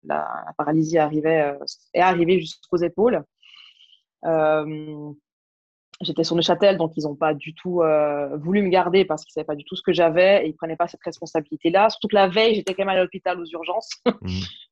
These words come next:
Speaker 1: Donc, ils n'étaient pas très fiers de m'être laissé partir, euh, de m'avoir laissé partir et ils me retrouvent le matin.
Speaker 2: Mhm.
Speaker 1: Euh, donc, j'avais le choix de partir soit sur, sur Berne, en Suisse allemande, ou alors, euh, sur Lausanne.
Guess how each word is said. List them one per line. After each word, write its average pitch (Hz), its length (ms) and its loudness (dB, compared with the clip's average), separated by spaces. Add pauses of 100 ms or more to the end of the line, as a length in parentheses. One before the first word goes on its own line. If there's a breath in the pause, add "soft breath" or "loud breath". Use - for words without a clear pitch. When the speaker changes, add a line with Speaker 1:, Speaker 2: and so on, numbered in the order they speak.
(120)
Speaker 1:
Donc, - 140 -18
ils - 40 -20
n'étaient 156 100 -6
pas 196 100 2
très 180 160 0
fiers 202 300 4
de 196 60 2
m'être 170 180 0
laissé 185 200 -2
partir, 175 520 -2
euh, 165 100 2
de 170 60 -2
m'avoir 165 180 0
laissé 175 220 -4
partir 170 420 -6
et 147 260 -8
ils 151 60 -10
me 151 100 0
retrouvent 175 320 -4
le 165 80 2
matin. 156 300 -2 (360 loud breath)
Speaker 2:
Mhm. 196 60 -6 (300 loud breath)
Speaker 1:
Euh, 160 920 2 (420)
donc, 165 100 -2
j'avais 160 200 2
le 165 40 2
choix 170 240 0
de 170 60 -10
partir - 380 -6
soit 156 160 -4
sur, 151 420 -8 (580)
sur 156 220 -2
Berne, 202 340 4 (160)
en 156 60 -20
Suisse 160 200 -14
allemande, 156 320 -4
ou 147 120 -4
alors, 151 260 0
euh, 147 160 -6
sur 151 160 -8
Lausanne. 151 320 -2